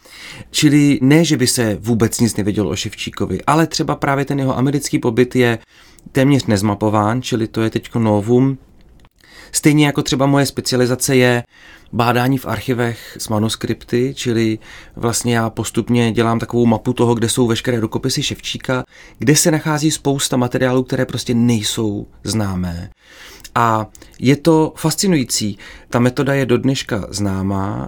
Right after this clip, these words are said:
a i slavná jména typu Anne-Sophie Mutter, nebo třeba Leonidas Kavakos,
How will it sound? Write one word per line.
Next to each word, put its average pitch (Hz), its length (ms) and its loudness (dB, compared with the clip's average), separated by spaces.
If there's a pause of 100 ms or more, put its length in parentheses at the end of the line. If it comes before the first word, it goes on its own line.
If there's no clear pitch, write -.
a 110 200 -4
i 120 300 -2
slavná 131 380 0
jména 113 340 0
typu - 320 -6
Anne-Sophie 120 420 0
Mutter, 104 480 -2 (600)
nebo 110 280 0
třeba 104 560 -2
Leonidas 110 500 2
Kavakos, 98 800 -12